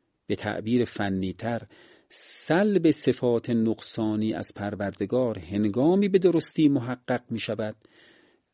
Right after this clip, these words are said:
که انسان اثبات کند صفات کمالی را برای پروردگار.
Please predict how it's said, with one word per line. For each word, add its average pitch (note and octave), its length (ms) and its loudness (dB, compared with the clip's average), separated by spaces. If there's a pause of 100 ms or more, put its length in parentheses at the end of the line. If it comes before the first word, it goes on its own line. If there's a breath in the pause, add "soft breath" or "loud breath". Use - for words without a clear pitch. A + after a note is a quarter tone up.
که A2+ 240 -4
انسان A2 460 -2 (120)
اثبات F3 580 0
کند C3 280 -2
صفات - 580 -6
کمالی F#2+ 640 -6
را F2 160 2
برای D#2+ 360 -8
پروردگار. - 720 -16